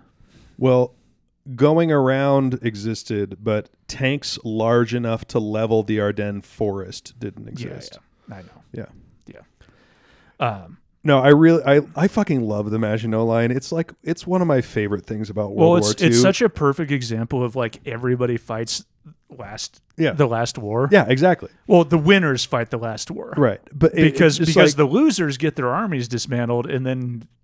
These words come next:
Speaker 2: make new armies with new people and new doctrines.
Speaker 1: Yeah.
Speaker 2: The winners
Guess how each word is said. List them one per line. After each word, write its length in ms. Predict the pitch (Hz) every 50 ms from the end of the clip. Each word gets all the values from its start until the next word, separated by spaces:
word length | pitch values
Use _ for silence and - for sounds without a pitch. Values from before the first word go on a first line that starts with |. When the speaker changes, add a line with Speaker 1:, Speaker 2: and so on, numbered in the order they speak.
| _ _ _ -
Speaker 2:
make 320 | 147 123 120 - - -
new 220 | 127 156 214 220
armies 420 | 175 143 131 123 117 117 117 110 117
with 160 | 110 98 120
new 200 | 120 143 180 185
people 400 | - - 117 110 - 117 107 113
and 100 | 110 113
new 140 | 127 139 135
doctrines. 640 | 120 127 123 117 117 - - - - - - 127 131
Speaker 1:
Yeah. 160 | 110 - - - _ _ _ _ _ -
Speaker 2:
The 160 | - 113 107
winners 560 | 123 170 226 214 165 139 139 139 - -